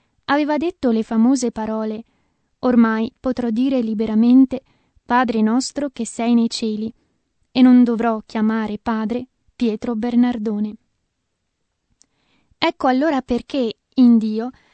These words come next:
la figura del padre era la figura prediletta da San Francesco.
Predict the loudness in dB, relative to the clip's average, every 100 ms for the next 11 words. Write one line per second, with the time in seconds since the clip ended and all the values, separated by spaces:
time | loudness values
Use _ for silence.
0 | _ -6 -4 -4 -4 -2 -2 -2 -4 -4
1 | -6 -4 -6 -6 -4 -4 -2 -2 -4 -6
2 | -4 -4 -4 -6 -6 -6 -10 -12 -10 -8
3 | -8 -6 -6 -4 -4 -4 -6 -12 -14 -18